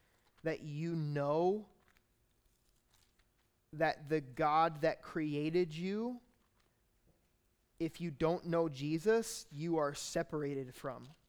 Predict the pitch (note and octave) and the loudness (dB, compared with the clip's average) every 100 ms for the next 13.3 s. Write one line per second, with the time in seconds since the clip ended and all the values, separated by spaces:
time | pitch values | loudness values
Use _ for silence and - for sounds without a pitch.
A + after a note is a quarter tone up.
0 | _ _ - _ _ - D#3 D#3 D#3 - | _ _ -20 _ _ -6 -2 0 -2 -2
1 | F#3 - F#3 E3+ D3 E3 - - E3+ E3 | -2 0 0 -2 -2 -4 -2 0 2 0
2 | D#3 D#3+ D3 _ - D#3+ C#3 D3+ E3+ D#3+ | -2 -6 -6 _ -6 -6 -2 2 4 4
3 | D3 D3 C#3 D3+ D#3 D3+ - D3+ D3+ D3 | 2 0 2 4 4 2 -2 -2 0 -2
4 | C#3+ - D3+ D#3 D#3 D#3 D3+ E3 D3 C#3 | -4 -8 -4 -4 -2 -4 -2 -2 0 -2
5 | D3 - B2+ A2 - - _ - _ _ | -2 -6 -14 -18 -20 -20 _ -20 _ _
6 | _ _ C#3+ C#3+ C#3+ C#3+ D#3 - - - | _ _ -8 -4 -2 4 4 2 -12 -10
7 | - F#3+ E3+ D#3 C#3+ E3+ D3+ C3+ D#3+ E3 | 2 6 6 4 6 6 6 2 2 0
8 | D3+ - D#3 C#3+ D#3 E3 - C#3+ C#3+ C#3 | -4 -2 -2 0 2 0 -2 -4 -4 -4
9 | C#3 C#3 B2+ - - _ _ _ _ _ | 0 0 0 -10 -20 _ _ _ _ _
10 | _ - C#3+ F3+ F3 D#3 E3+ E3+ D3+ - | _ -8 -2 2 2 2 2 4 2 0
11 | D#3 D#3+ D#3+ F#3 A3 C#4 - - D#3 D3+ | -4 -2 0 0 0 -2 -8 -6 -2 -2
12 | C#3+ - C3+ D#3 F#3+ F3+ F3+ - E3 D#3 | -2 -8 -6 0 0 2 0 -2 -4 -4
13 | - E3+ E3+ | 0 2 0